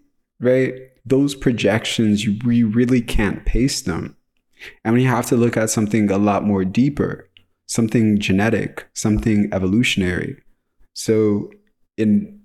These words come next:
from my perspective, there's biological implications like genetic diversity, you know, um, like I mentioned earlier with women,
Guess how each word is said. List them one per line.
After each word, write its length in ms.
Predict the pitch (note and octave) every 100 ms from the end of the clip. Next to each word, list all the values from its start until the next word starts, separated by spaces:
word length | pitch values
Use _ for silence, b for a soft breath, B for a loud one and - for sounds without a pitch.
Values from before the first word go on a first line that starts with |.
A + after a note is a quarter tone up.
| _ -
from 260 | A2+ G#2+
my 220 | A2+ B2+
perspective, 680 | B2+ A2+ G2+ G2 F#2+ - F#2+
there's 320 | G#2 A2 G2+
biological 800 | G#2+ G2 G2+ G2 G2 - G#2 F#2
implications 840 | F#2+ F#2 G2 G#2 - F#2+ F2 -
like 340 | F#2+ F#2+ F#2+ - b _ _ _
genetic 400 | - G2+ G2 G2 -
diversity, 840 | F#2 G2 A2+ - G2 F#2 F#2+ G#2+ _ _ _
you 80 | G2
know, 320 | G2 F2+ - B B -
um, 460 | F2 F2 D#2 D#2
like 120 | E2
I 60 | G2
mentioned 320 | G2+ F#2 -
earlier 380 | A2+ A#2+ A2+ G2
with 220 | F#2+ -
women, 520 | B2 C3+ F#2+ G2+ -